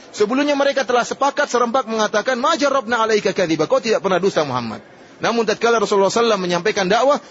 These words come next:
mereka dustakan Nabi sallallahu alaihi wasallam. Maka turunlah firman Allah Subhanahu wa taala, "Tabbat yada abi lahabi wa tab." Sungguh celaka kedua tangan Abu Lahab, paman Nabi sallallahu alaihi wasallam. Adapun seorang yang dia berdakwah,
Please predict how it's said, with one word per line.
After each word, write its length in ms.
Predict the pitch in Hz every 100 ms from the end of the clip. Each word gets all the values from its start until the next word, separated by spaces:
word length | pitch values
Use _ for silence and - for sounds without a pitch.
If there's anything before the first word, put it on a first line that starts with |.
| -
mereka 320 | 165 196 185
dustakan 400 | 170 214 190 175
Nabi 160 | 165 147
sallallahu 400 | 147 143 139 135
alaihi 240 | 135 127
wasallam. 560 | 120 135 120 98 101 - - - - - -
Maka 160 | 151 170
turunlah 320 | 185 208 165
firman 160 | 165 165
Allah 240 | 180 170
Subhanahu 320 | 151 151 151
wa 80 | 147
taala, 400 | 156 196 226 254 - - -
"Tabbat 240 | 180 160 160
yada 240 | 160 156 151
abi 320 | 143 139 139
lahabi 320 | 135 127 127
wa 80 | 123
tab." 240 | 147 135 131 - - - - -
Sungguh 320 | - 147 147
celaka 400 | 156 170 180 202
kedua 320 | 165 151 170
tangan 320 | 190 202 247 254 - - - -
Abu 240 | 143 135
Lahab, 480 | 160 180 175 - -
paman 240 | 147 147
Nabi 240 | 151 147 135
sallallahu 320 | 131 127 120
alaihi 400 | 123 120 117 180 - - - -
wasallam. 400 | - 110 104 - - - - - - - - - - -
Adapun 320 | - 233 349
seorang 400 | 294 285 294 254
yang 320 | 226 196 170 - - - - - - - -
dia 240 | 196 220
berdakwah, 560 | 175 156 175 160 143